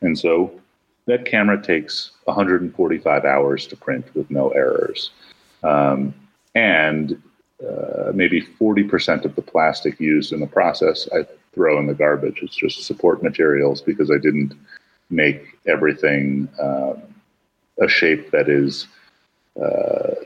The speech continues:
easily three D printed. And so what happened was, you know, it takes a hundred forty-five hours to print a camera. You gotta throw away a ton of plastic. It uses a ton of extra plastic.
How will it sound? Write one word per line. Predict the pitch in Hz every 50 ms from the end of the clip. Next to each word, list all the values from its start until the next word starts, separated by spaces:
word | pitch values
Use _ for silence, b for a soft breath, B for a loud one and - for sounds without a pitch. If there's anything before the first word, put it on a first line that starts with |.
| - -
easily | - 98 82 76 82 78 78 73
three | 73 - 85 80 76
D | 78 76
printed. | - - 78 76 - 147 147 - - - B B B B B B B B B _ _
And | 104 92 87 82
so | - - 98 90 85 85 82 85 85 85 80 - - _ _ _ _ -
what | - 104 98
happened | 123 127 120 - 110 98 87 85
was, | 82 82 80 78 - - 82 -
you | - 87 76
know, | 71 71 71 69 71 73 -
it | - -
takes | 107 98 101 107
a |
hundred | 101 95 90 85 -
forty-five | 98 98 87 78 - 82 78 73
hours | 76 76 73 73 73 71 71 -
to | - - -
print | - 80 73 73
a | 76
camera. | - - 82 78 76 76 76 73 73 73 73 - b b b b b _ _
You | - 90
gotta | 85 82 76 73
throw | - 82 80 76
away | 73 76 76 73 73
a | - - 76
ton | - - 80 76
of | 71 -
plastic. | - 76 73 71 69 - - 76 -
It | 76 76 -
uses | 80 82 90 87 90 92 90 85 82 - - -
a | 104
ton | - - 80 78
of | 76 73
extra | - 82 - - - - 80
plastic. | - - - 80 78 76 71 - - 80 76 71